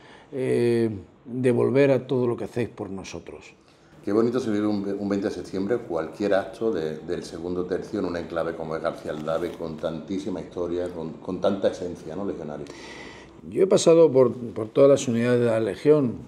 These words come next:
Speaker 1: incluida Alicante, estuve en Fuerteventura destinado, y todos los patios de armas tienen algo. Eh, yo siempre dije que, bueno, en, en,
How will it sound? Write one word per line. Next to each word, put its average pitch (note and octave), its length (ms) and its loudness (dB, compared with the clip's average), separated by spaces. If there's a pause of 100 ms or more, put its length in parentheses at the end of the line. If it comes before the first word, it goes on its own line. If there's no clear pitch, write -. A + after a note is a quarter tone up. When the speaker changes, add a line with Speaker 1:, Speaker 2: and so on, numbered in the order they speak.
(400)
Speaker 1:
incluida G2 540 0
Alicante, C3 640 2
estuve B2 320 -2
en A#2 80 -2
Fuerteventura A2+ 720 -2
destinado, B2+ 560 -2 (640)
y C3 140 0
todos F#3+ 260 6
los F#3+ 140 6
patios E3 440 6
de D3 140 8
armas D3+ 500 2 (180)
tienen A#2 640 -2 (200)
algo. B2 340 0 (540)
Eh, A#2+ 520 0 (1000)
yo C3+ 360 0
siempre C3+ 360 4
dije C#3+ 260 4
que, A#2+ 420 4
bueno, D3 340 0 (140)
en, A#2 600 -4 (880)
en, A#2 840 -4